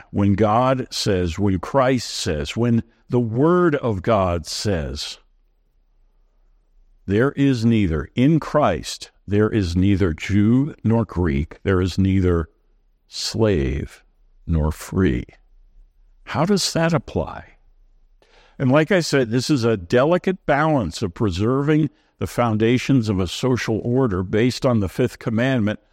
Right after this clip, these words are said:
but also recognizing the need for the gospel to permeate all of our lives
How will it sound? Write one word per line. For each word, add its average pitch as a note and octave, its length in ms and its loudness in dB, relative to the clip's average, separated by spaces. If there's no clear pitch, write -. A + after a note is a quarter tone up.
but C3 160 -2
also E3+ 480 0
recognizing B2+ 960 0
the A2 120 2
need C3 380 2
for A#2 160 -2
the G2 120 -2
gospel A#2 580 -2
to A2 160 -2
permeate C3+ 840 0
all C#3 440 0
of A#2+ 100 -2
our A2+ 200 2
lives F#2+ 480 -2